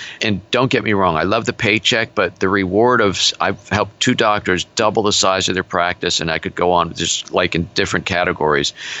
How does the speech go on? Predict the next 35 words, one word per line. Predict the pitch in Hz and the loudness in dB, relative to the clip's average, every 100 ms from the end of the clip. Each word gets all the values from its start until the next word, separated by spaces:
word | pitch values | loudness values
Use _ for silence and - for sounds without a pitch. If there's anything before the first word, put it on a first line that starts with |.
| - | -8
But | - 104 | -4 0
see, | - - 120 - | 2 2 2 0
and | 131 - - | -2 -4 -4
by | 135 147 | -2 2
the | |
way, | 107 87 | 2 0
not | 120 123 | 0 0
everything | 123 117 110 104 | 0 0 0 0
works | 95 90 - | 0 0 0
out | 73 90 | 0 0
for | - 90 90 | 0 0 2
a | 92 | 2
lot | 101 98 | 2 2
of | 87 | 2
reasons, | 92 95 80 82 | 2 2 0 0
but | 92 | 0
when | - 90 | 2 2
you | 98 | 2
see | 131 - 110 135 120 92 | 2 2 2 4 4 2
the | 90 - | 0 0
impact | 113 107 101 90 | 0 0 -2 -2
that | 92 82 | -2 0
you | 92 | 0
have | 90 87 90 | 2 0 -2
in | 87 | -2
people's | - 104 78 - | -4 -4 -4 -2
lives, | 80 82 95 107 - - - | 0 2 2 0 -2 -10 -6
as | - 104 | -2 0
I | |
said, | 101 98 | 0 0
the | - | 0
paycheck | 131 180 - 87 78 | 0 2 2 0 -2
is | 71 | -2
good, | 87 87 | 0 0
but | 82 82 | 0 -4